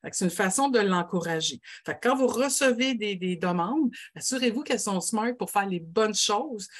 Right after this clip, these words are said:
donc être professionnel, faire ce qui vous est demandé, mais ne pas verser dans la force obscure du profe-, perfectionniste. Du coup, faut pas l'encourager chez les autres non plus, là, hein. Fait que soyez clair, vous, dans vos demandes par rapport à ce que vous voulez.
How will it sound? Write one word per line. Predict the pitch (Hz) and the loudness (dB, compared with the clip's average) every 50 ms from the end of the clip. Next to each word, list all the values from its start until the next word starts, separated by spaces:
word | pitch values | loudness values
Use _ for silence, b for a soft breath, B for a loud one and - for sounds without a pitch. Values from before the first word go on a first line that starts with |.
| B B B | B B B
donc | - 160 180 185 185 - - | -4 0 2 2 2 2 -2
être | 180 175 - _ | -6 -6 -4 _
professionnel, | - - 220 220 226 226 208 208 - 185 165 165 175 214 277 320 240 - | -2 -2 -2 0 0 0 0 2 2 0 0 -2 -2 -2 -2 -4 -4 -4
faire | - 214 208 208 | -2 -2 -2 -2
ce | 202 - | -2 -4
qui | - 196 | -4 -4
vous | 180 185 175 180 | -4 -2 -2 -2
est | 175 | -2
demandé, | 170 160 156 151 147 170 247 294 | -2 -4 -6 -8 -4 -4 0 0
mais | 254 190 | 0 0
ne | 160 160 | 0 -2
pas | 156 - 254 247 | 0 2 2 2
verser | 233 190 180 - - 262 | 2 2 0 -2 -2 -2
dans | 254 240 196 | -2 0 0
la | 165 156 | -2 -4
force | - - 175 - - | -4 -8 -8 -6 -6
obscure | 160 151 - - - - 226 226 | -6 -6 -6 -8 -6 -4 -4 -4
du | 226 - - _ | -6 -8 -12 _
profe-, | - 165 156 - 147 143 - _ | -8 -8 -6 -6 -6 -8 -8 _
perfectionniste. | - 165 - - - 151 - - - 139 123 113 - - - - - B B B B B B B B B B | -12 -12 -10 -8 -10 -6 -6 -6 -6 -6 -8 -8 -4 -4 -4 -4 -6 B B B B B B B B B B
Du | 170 160 180 185 | -4 -4 -4 2
coup, | - 233 311 - - _ _ _ _ _ | 2 2 2 2 -2 _ _ _ _ _
faut | _ 170 | _ -4
pas | 165 214 202 | 0 0 2
l'encourager | 190 190 180 - 196 170 175 165 165 190 185 | 2 2 2 2 2 2 2 2 2 2 0
chez | - 185 165 | 0 0 0
les | 160 160 170 | -2 0 -2
autres | 160 160 - | -2 -2 -2
non | 165 156 156 | -6 -6 -6
plus, | 151 - 214 226 208 190 151 | -6 -2 -2 0 0 0 0
là, | 143 135 135 151 | 0 0 0 0
hein. | 180 185 B B B B | 0 -2 B B B B
Fait | _ 135 127 | _ -4 -4
que | |
soyez | - - 170 156 160 156 | 2 2 2 2 2 0
clair, | - 175 175 165 160 | 0 2 2 2 2
vous, | 160 165 180 240 311 302 240 - _ | 0 -2 -2 0 0 -2 -2 -4 _
dans | 165 156 | -6 -6
vos | 156 170 170 165 | -4 -6 -2 0
demandes | 175 156 156 170 175 202 226 - _ | 0 0 2 2 0 0 -2 -4 _
par | - 160 143 | -2 -2 -2
rapport | 143 139 - 147 143 143 160 - - _ _ | -4 -6 -4 -4 -6 -6 -6 -10 -18 _ _
à | 165 151 | -6 -6
ce | - - | -2 -4
que | 165 | -4
vous | 147 143 139 135 | -4 -4 -10 -10
voulez. | 135 131 123 113 - | -8 -8 -8 -8 -8